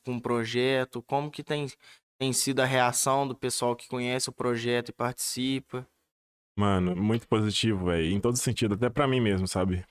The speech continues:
Speaker 2: Porque, querendo ou não, eu percebi, né, que depois que a gente começou a fazer as reuni-, as reuniões, que o pessoal tava com esse anseio, sabe, por falar, por ter um espaço pra, pra conversar.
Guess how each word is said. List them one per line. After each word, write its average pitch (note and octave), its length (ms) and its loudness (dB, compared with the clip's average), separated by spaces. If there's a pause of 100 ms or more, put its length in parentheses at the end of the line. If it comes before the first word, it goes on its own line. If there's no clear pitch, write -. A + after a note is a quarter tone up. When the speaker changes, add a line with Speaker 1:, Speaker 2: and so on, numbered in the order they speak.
Speaker 2:
Porque, G#2+ 300 0
querendo B2 240 2
ou A#2+ 60 4
não, B2+ 400 0 (360)
eu B2+ 140 -2
percebi, G#2+ 460 2
né, F#2+ 100 2
que - 80 -6
depois G2+ 260 0
que - 60 -4
a F#2 40 0
gente F2 100 -2
começou F#2 300 0
a - 20 -4
fazer F#2 180 2
as F#2 60 2
reuni-, F#2 240 0
as G2 140 0
reuniões, A2+ 440 2 (380)
que - 80 -6
o A#2 40 -4
pessoal C#3 320 0
tava D3+ 400 0
com C3+ 120 -4
esse - 180 -2
anseio, G2+ 400 -2
sabe, G2+ 260 -4
por A2 120 -8
falar, G#2 600 0
por G2 220 -8
ter A2 240 -2
um B2+ 140 0
espaço F#2+ 440 -2
pra, E2+ 320 -4
pra F2+ 160 -4
conversar. E2 600 -6